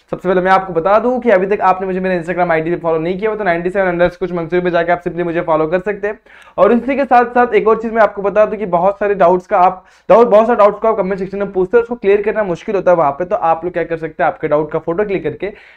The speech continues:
मेरे साथ मेरे Instagram पे शेयर कर सकते हैं, ताकि मैं आपका डाउट वहां पर क्लियर कर सकूं। तो स्टार्ट किया जाए आज का वीडियो।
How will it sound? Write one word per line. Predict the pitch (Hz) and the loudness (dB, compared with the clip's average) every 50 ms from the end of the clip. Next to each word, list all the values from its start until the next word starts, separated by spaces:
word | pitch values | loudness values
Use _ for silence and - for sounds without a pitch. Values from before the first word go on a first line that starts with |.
| _ - | _ -2
मेरे | 214 247 269 277 | 2 4 4 4
साथ | 240 240 214 180 | 4 0 -4 -4
मेरे | 185 185 180 170 | -4 -2 -2 -2
Instagram | 160 175 160 151 143 139 - | -2 -4 -4 -2 -4 -4 -4
पे | 180 | -6
शेयर | 185 - 185 180 175 | -4 -2 -2 -2 -2
कर | 185 190 | -2 -4
सकते | 180 190 190 | -4 -2 -2
हैं, | 196 190 | -2 0
ताकि | 180 165 - 170 | -2 -2 -2 -4
मैं | 160 165 | -2 -2
आपका | 151 139 - 151 | -2 -2 -4 -6
डाउट | 139 135 147 156 | -6 -6 -6 -6
वहां | 147 123 | -10 -12
पर | - 156 | -12 -14
क्लियर | 151 - 151 123 | -10 -8 -8 -8
कर | - - 117 | -8 -10 -12
सकूं। | - - - - - - _ _ _ _ _ _ _ _ | -14 -16 -20 -20 -20 -20 _ _ _ _ _ _ _ _
तो | 202 | -6
स्टार्ट | 208 208 233 226 220 233 | 2 4 4 6 6 4
किया | 247 247 | 4 4
जाए | 254 247 | 6 6
आज | 247 240 - | 6 6 4
का | 247 | 2
वीडियो। | 254 247 226 262 | 0 2 2 2